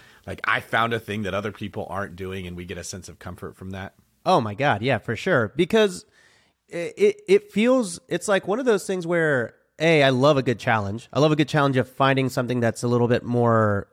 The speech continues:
Speaker 2: undiscovered. And to a lot of people, that's a very risky thing.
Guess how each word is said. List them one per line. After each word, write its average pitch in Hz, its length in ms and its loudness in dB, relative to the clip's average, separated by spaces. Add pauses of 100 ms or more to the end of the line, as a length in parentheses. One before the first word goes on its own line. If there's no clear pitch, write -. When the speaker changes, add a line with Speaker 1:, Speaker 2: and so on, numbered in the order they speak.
Speaker 2:
undiscovered. 131 920 0
And 120 480 0 (480)
to 143 80 0
a 131 40 4
lot 147 180 4
of - 80 -2
people, 151 260 -2
that's 120 160 0
a 117 60 -6
very 117 260 4
risky 107 380 -2
thing. 123 420 -6